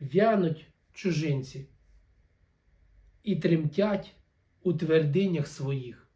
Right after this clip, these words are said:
Живий Господь, і благословенна будь скеле моя. І нехай Бог спасіння мого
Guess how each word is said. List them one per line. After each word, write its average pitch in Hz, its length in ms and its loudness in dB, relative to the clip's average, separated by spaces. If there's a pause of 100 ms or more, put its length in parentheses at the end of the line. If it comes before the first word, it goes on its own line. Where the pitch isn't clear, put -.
(1300)
Живий 240 480 2
Господь, 160 640 -2 (1000)
і 170 100 2
благословенна 175 920 4
будь 147 440 -2 (400)
скеле 175 520 0
моя. 123 360 -4 (1200)
І 202 60 0
нехай 220 380 4
Бог 262 260 2
спасіння 226 720 0
мого 180 500 0